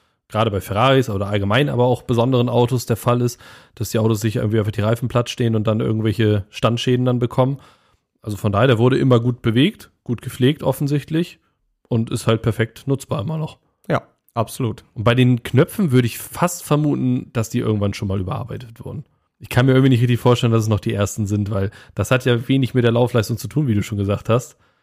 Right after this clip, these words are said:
Speaker 1: Es ist bestimmt einfach, dass die irgendwann mal überholt wurden, dann, weil die schon ein bisschen klebrig waren.
Speaker 2: Ja, ist auf
Speaker 1: Vermute
Speaker 2: jeden
Speaker 1: ich
Speaker 2: Fall,
Speaker 1: einfach mal.
Speaker 2: ist auf jeden Fall nicht auszuschließen.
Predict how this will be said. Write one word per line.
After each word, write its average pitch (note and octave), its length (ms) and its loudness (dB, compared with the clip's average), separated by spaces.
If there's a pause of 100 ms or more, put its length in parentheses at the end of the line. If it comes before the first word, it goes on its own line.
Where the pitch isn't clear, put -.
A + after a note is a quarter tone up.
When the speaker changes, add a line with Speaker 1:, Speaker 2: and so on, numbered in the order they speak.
(320)
Speaker 1:
Es - 120 -16
ist - 40 -14
bestimmt - 540 0
einfach, A#2 320 0
dass - 200 -2
die A#2+ 100 -4
irgendwann G#2 280 0
mal G2+ 160 0
überholt G2 520 -2
wurden, D#3+ 240 -4
dann, G#2+ 100 -8
weil G2 100 -8
die F#2+ 80 -10
schon - 120 -4
ein G2 40 -6
bisschen G2 180 -8
klebrig - 340 -12
waren. G2 240 -8 (380)
Speaker 2:
Ja, A2 260 0 (140)
ist C3+ 120 0
auf B2+ 80 4
Speaker 1:
Vermute C#3 160 6
Speaker 2:
jeden C#3 40 6
Speaker 1:
ich C3+ 120 4
Speaker 2:
Fall, C3+ 100 4
Speaker 1:
einfach G2 120 4
mal. F#2+ 160 -2 (160)
Speaker 2:
ist C3+ 120 0
auf A#2+ 120 2
jeden C3 200 4
Fall B2+ 200 2
nicht A#2+ 180 0
auszuschließen. C#3+ 840 -2